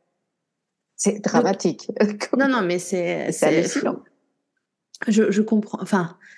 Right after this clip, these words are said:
Speaker 2: et, et tu vois, à nouveau, bon Dieu, qu'est-ce que je suis, parce que je, je, je suis persuadée, même si j'avais vécu à cette époque, j'aime pas assez les gens pour, euh, devenir une de ces hippies qui va là en groupe et machin et tout.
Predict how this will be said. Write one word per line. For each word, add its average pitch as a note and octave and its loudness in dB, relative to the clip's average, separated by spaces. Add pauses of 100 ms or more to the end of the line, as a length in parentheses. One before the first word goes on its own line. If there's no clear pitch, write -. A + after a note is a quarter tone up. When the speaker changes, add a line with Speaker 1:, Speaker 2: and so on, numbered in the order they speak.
(640)
Speaker 2:
et, G#3+ 4
et A3+ 6
tu A3 2
vois, D4 6
à B3 4
nouveau, C4+ 4
bon G#3 4
Dieu, A3+ 4
qu'est-ce A#3 2
que - 2
je G#3+ 0
suis, - -2 (100)
parce - -2
que - 2
je, A3 4
je, A#3 2
je G3+ -2
suis F3+ -4
persuadée, G3 0
même F#3+ 2
si G3 -2
j'avais F3+ 2
vécu F3+ 0
à F3+ 0
cette F3 -2
époque, F#3 0 (580)
j'aime F#3+ 2
pas G3+ 2
assez G3 0
les F#3 2
gens G3+ 0
pour, F3+ -4
euh, E3+ 0
devenir F3+ 0
une F#3 2
de F#3 2
ces F3 0
hippies F3+ -2
qui F#3 -2
va F3 2
là E3+ 2
en E3 0
groupe F3+ -2
et F3+ 2
machin F3 -2
et F3 0
tout. A#3 -2